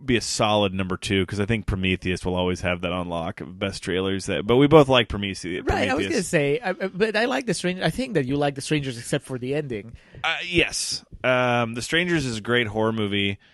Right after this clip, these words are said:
Speaker 1: Uh, despite, I don't, I don't like that opening monologue where it's trying to do the Texas Chainsaw Massacre shit, where it's the voiceover of, like, "Oh, all these crimes happened
Speaker 2: Oh,
Speaker 1: and
Speaker 2: yeah,
Speaker 1: they're
Speaker 2: yeah,
Speaker 1: never
Speaker 2: yeah.
Speaker 1: solved." Um, it's like, dude, just fucking get to the movie.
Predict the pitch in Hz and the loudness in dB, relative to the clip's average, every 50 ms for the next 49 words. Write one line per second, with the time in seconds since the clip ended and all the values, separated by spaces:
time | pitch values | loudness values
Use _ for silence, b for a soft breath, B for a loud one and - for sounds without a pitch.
0 | b b b _ - - 90 92 92 101 123 113 - - 160 156 - - 135 139 | b b b _ -12 -8 -8 -8 -4 -4 -4 -2 0 2 2 4 4 6 6 4
1 | 156 101 120 147 139 156 151 135 120 101 117 107 104 107 95 104 104 101 95 95 | 4 4 4 2 2 2 2 0 0 0 2 2 2 0 0 -2 -4 -4 -4 -4
2 | 92 95 101 107 110 110 110 110 104 101 104 101 101 101 78 92 67 - - - | -4 -4 -2 -2 0 0 0 0 -2 -2 -4 -4 -4 -4 -6 -8 -12 -12 -12 -12
3 | - - - 110 107 107 101 95 101 107 95 92 - 107 98 - - - - 104 | -10 -4 -2 0 0 0 2 0 0 0 -2 -2 -4 -4 -4 -4 -6 -6 -4 -4
4 | 104 - 113 107 107 107 104 - - - 104 - - 110 107 - - 101 92 - | -4 -4 -4 -2 -2 -2 -2 -2 -4 -4 -4 -2 0 0 0 0 0 -2 -4 -4
5 | 95 90 85 92 95 92 - 101 95 92 92 90 90 90 87 87 92 98 95 87 | -6 -4 -2 -2 -2 -2 0 0 0 0 0 -2 -2 -4 -2 2 4 6 6 6
6 | 82 - - 92 90 92 90 - - 95 95 92 90 92 90 85 147 151 - 143 | 4 4 4 4 4 4 4 4 6 6 6 6 4 2 2 2 4 4 4 4
7 | 143 143 143 135 135 135 131 127 127 95 92 92 82 - B B B B B B | 4 4 4 4 4 4 4 4 4 4 4 4 2 -4 B B B B B B
8 | B B B 104 104 101 98 95 90 80 - 113 - - - 143 143 127 104 98 | B B B 2 4 4 4 2 0 -4 -6 -6 -6 -6 -6 -6 -6 -6 -6 -6
9 | - - - 139 123 131 123 117 107 - 107 104 101 95 90 87 | -6 0 2 2 2 2 0 -4 -4 -4 -4 -4 -2 -2 -2 -4